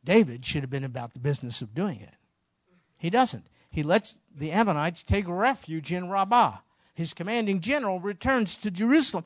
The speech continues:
That's unfinished business. Later in Second Samuel, you'll see David figures out, "Man,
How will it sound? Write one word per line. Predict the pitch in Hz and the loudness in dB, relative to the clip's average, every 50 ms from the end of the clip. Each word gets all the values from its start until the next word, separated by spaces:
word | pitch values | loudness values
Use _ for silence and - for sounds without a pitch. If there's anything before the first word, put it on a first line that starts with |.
| _ _ | _ _
That's | - 277 294 - - | -6 -4 -4 -2 -2
unfinished | 233 220 220 190 - - 370 440 311 233 208 208 - - - | -2 -2 -2 -4 -6 -6 -6 -4 -4 -4 -4 -6 -8 -12 -12
business. | - 185 202 - - 156 110 - - - - _ _ _ _ _ _ - | -10 -8 -8 -8 -8 -12 -14 -16 -16 -20 -20 _ _ _ _ _ _ -12
Later | 120 127 170 226 247 208 180 147 | -4 0 0 0 0 0 -4 -6
in | 139 | -6
Second | - - 170 156 147 151 139 - | -6 -6 -6 -6 -6 -10 -12 -10
Samuel, | - 156 147 147 156 160 165 151 131 - - _ _ _ _ - | -10 -8 -8 -8 -8 -8 -8 -8 -10 -12 -16 _ _ _ _ -20
you'll | 127 120 120 151 202 202 170 | -16 -8 -2 0 2 2 2
see | - - - 196 196 160 151 180 170 139 117 | 0 -2 0 0 -2 -2 -2 -4 -8 -8 -4
David | 156 202 220 190 143 135 127 | 0 0 0 0 -2 -6 -10
figures | - 185 190 185 160 139 123 180 | -6 -4 -4 -4 -4 -4 -4 -4
out, | 180 180 175 165 143 - - | -4 -2 -4 -4 -8 -10 -14
"Man, | - 135 131 - | -16 -14 -14 -16